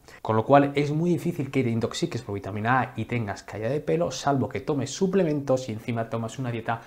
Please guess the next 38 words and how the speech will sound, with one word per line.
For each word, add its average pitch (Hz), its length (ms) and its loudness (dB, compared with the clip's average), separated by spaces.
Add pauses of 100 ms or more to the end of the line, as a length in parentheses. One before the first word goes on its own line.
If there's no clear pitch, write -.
(180)
muy 127 220 2
rica 113 220 -2
en 101 80 -6
vitamina 98 440 -8
A. 98 80 -12
Si - 140 -4
encima 151 240 -2
le 156 100 0
sumes 143 320 -4
algún 131 180 -2
tratamiento 139 460 0
para 127 160 0
el 170 120 2
acné, 143 320 -2 (200)
pues 110 160 -8
se 120 60 -10
puede 120 180 0
ser 120 160 -4
una 117 140 -2
combinación 98 440 -8
explosiva. - 540 -10
El - 60 -18
tratamiento 131 480 4
es, 185 320 2
evidentemente, 135 800 0 (260)
que - 100 -12
tu - 140 -6
cuerpo 113 260 0
vaya 113 180 2
eliminando 127 440 0
poco 139 160 -2
a 139 60 -2
poco 113 300 -2 (260)
ese - 160 -8
exceso - 320 -8
de 92 80 -4
vitamina 85 460 -10
A. 120 60 -14